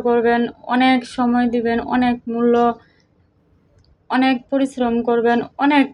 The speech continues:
মানে, অনেক খাটবেন যে একটা জিনিসের মধ্যে, একটা সম্পর্কের মধ্যে, যে কোনো সম্পর্ক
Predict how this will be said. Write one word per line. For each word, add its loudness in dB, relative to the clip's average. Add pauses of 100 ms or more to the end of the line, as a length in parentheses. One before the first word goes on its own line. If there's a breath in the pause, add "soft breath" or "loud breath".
(160)
মানে, 0 (140)
অনেক 2 (100)
খাটবেন -2 (160)
যে 0
একটা -4
জিনিসের 0
মধ্যে, -4
একটা -6
সম্পর্কের -4
মধ্যে, -4
যে 0
কোনো -2
সম্পর্ক -2